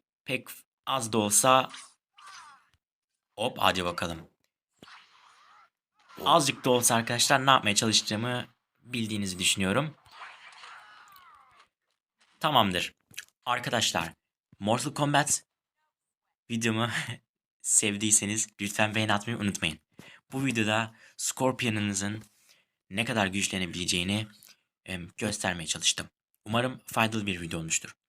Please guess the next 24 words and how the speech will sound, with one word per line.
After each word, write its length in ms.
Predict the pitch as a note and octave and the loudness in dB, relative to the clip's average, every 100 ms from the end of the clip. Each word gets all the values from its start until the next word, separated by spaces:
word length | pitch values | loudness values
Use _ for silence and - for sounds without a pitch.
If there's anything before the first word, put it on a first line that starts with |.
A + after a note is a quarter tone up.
| _ _ _ _ _ _ _ _ | _ _ _ _ _ _ _ _
Mortal 280 | G#2 G#2+ C#3+ | -8 -8 -6
Kombat 400 | C#3+ D3+ D3 C#3 | -4 -2 -2 -2
videolarını 380 | C#3+ C#3 C#3 C#3 | -4 -4 -4 -2
istiyorsanız 680 | C3 - C#3 C#3 C3+ C3+ - _ | -2 0 0 0 -2 -4 -6 _
lütfen 300 | G#2+ G#2+ G2 | -10 -2 0
beğeni 180 | F#2 F#2 | 0 -2
atmayı 260 | E2+ - A2+ | -4 -6 -6
unutmayın. 400 | B2+ C3 C3 A#2+ - - _ | -4 -2 -4 -6 -18 -20 _
Kanalıma 600 | A#2+ G#2 F#2 F#2 G#2+ - _ _ - | -6 -4 -4 -4 -4 -8 _ _ -10
abone 280 | G#2+ G2+ | -6 -4
olmayı 220 | F#2+ E2 D#2 | -6 -8 -10
unutmayın. 460 | A#2 B2+ C3 B2+ A#2 _ _ _ _ _ | -10 -8 -8 -8 -12 _ _ _ _ _
Umarım 280 | G2 A2+ B2 | -6 -4 -4
ki 280 | C3+ C3+ - _ _ _ _ - | -6 -6 -10 _ _ _ _ -8
bir 160 | G#2 | -4
diğer 180 | G#2+ G2+ | -2 -2
videoda 520 | F#2+ F#2 F#2+ G#2+ A#2 _ _ | -2 -4 -2 -2 -4 _ _
birlikte 340 | F2+ F2+ - C3 | -10 -10 -6 -4
oluruz 200 | C3 C3 | -2 0
arkadaşlar. 600 | C3 B2+ B2+ - C#3 - _ _ - - _ _ _ _ _ - _ _ _ _ _ _ - | -2 -2 -2 -2 -4 -8 _ _ -20 -20 _ _ _ _ _ -20 _ _ _ _ _ _ -20
Birkaç 320 | - - C#3+ | -4 0 0
küçük 220 | - - A2+ | 0 -2 2
şey 180 | A2+ | 2
söyleyeceğim 760 | F#2+ - G2 F#2+ G2 G#2 A#2+ A#2 | 2 -2 -2 -4 -4 -2 -2 -6